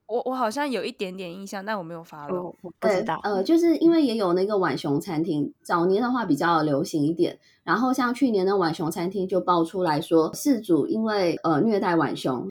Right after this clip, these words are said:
Speaker 3: 然后后来被前员工，
Speaker 1: 嗯。
Speaker 3: 然后爆料出来，他是利用那个牧羊犬，然后去咬浣熊，把浣熊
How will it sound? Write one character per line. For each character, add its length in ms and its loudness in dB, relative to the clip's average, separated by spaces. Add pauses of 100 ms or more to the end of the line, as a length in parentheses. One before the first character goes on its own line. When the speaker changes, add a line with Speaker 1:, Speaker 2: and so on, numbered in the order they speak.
Speaker 3:
然 200 2
后 60 0
后 140 -2
来 160 2
被 480 2
前 240 0
员 180 4
工， 180 0
Speaker 1:
嗯。 20 4
Speaker 3:
然 100 2
后 120 -2
爆 220 0
料 180 2
出 220 -4
来， 160 -2
他 160 -6
是 140 -4
利 160 0
用 160 2
那 80 2
个 80 0
牧 180 4
羊 220 0
犬， 200 -4 (300)
然 100 0
后 80 4
去 180 4
咬 180 4
浣 200 2
熊， 220 -2
把 160 2
浣 180 4
熊 280 0